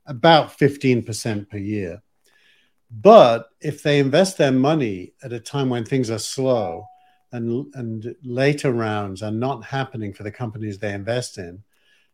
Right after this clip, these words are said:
time extends and they, their I R R declines and they get, uh, scored against in the league table of investors. So they, it's much, much harder for them to raise the next fund.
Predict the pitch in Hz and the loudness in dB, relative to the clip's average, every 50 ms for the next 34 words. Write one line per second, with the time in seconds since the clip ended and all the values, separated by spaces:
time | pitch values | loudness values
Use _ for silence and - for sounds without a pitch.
0 | _ _ _ _ - - - - 156 160 165 165 151 131 120 - - - - - | _ _ _ _ -12 -10 -4 2 4 6 6 6 6 4 0 -2 -8 -6 -2 0
1 | 143 135 127 110 90 85 90 92 101 98 - 120 131 127 120 123 120 120 123 123 | 2 2 2 0 -4 -8 -12 -14 -14 -16 -16 -14 -10 -8 -4 -4 -2 -2 -4 -6
2 | - _ _ _ - 127 123 117 120 127 - 143 139 139 147 147 131 120 117 117 | -8 _ _ _ -12 -10 -8 -6 -6 -6 -4 -2 0 2 4 4 4 2 2 2
3 | 123 123 120 113 98 107 98 - - - 135 135 127 113 101 92 87 90 95 113 | 2 0 0 -2 -4 -8 -14 -12 -8 -4 -2 -2 -2 -2 -4 -6 -10 -12 -16 -18
4 | 113 - - _ _ _ _ _ _ _ _ - 127 123 127 127 127 123 131 147 | -18 -20 -20 _ _ _ _ _ _ _ _ -10 -6 -2 0 0 0 0 2 2
5 | 147 147 123 - - _ _ - 147 135 120 107 - - - - 156 147 151 135 | 2 2 0 -2 -10 _ _ -12 -10 -8 -8 -8 -10 -10 -4 0 2 4 4 4
6 | 127 107 101 123 131 131 123 107 98 98 - - 110 104 104 101 104 107 107 127 | 2 2 2 2 2 2 0 -2 -6 -10 -12 -12 -12 -10 -10 -10 -10 -6 -4 -4
7 | 135 135 127 - - 120 107 95 95 92 101 92 95 - - _ - - 123 110 | -4 -4 -6 -10 -12 -10 -8 -8 -10 -10 -14 -14 -16 -16 -20 _ -16 -14 -12 -12
8 | 98 113 107 104 98 98 95 98 98 - - 143 147 151 143 - _ _ _ _ | -10 -8 -8 -8 -6 -6 -6 -6 -8 -8 -6 -6 -6 -6 -8 -12 _ _ _ _
9 | _ _ - - - 131 117 131 127 120 - - - - - - 135 123 - - | _ _ -8 -4 -2 0 2 2 0 0 -2 -12 -20 -20 -16 -12 -12 -12 -12 -10
10 | - 151 151 165 180 190 185 175 160 160 - - 139 139 131 123 - - 139 131 | -6 -4 -2 0 4 4 4 4 4 0 -4 -8 -6 -6 -6 -6 -6 -4 -2 0
11 | 135 127 120 - - 110 110 107 104 - 117 107 107 110 113 110 107 - 107 104 | 0 0 -2 -4 -8 -8 -8 -8 -8 -8 -8 -4 -4 -2 -2 -4 -4 -6 -6 -6
12 | 104 101 - - - - - - - 131 127 110 92 82 82 82 - | -6 -6 -8 -12 -16 -18 -18 -10 -6 -4 -4 -2 -4 -6 -12 -16 -20